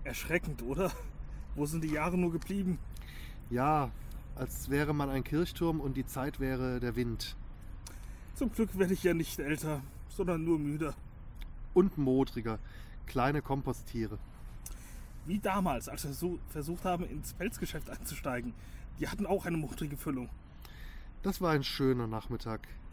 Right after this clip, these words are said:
Speaker 2: Die Gänseblümchen schnatterten nervös, als die Löwenmäulchen aufgingen.
Speaker 1: Reihen voller Orangenbäume.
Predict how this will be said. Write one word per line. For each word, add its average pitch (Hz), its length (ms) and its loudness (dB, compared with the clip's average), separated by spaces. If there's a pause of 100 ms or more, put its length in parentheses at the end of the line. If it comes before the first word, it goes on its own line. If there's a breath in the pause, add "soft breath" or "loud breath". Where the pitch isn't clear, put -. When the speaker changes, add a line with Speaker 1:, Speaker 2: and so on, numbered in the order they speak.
(160)
Speaker 2:
Die 123 60 -8
Gänseblümchen 151 760 4
schnatterten 135 520 -2
nervös, 117 640 0
als 131 200 -4
die 123 100 0
Löwenmäulchen 123 760 0
aufgingen. 123 600 -8 (1040 loud breath)
Speaker 1:
Reihen 165 480 2
voller 156 280 0
Orangenbäume. 135 840 -2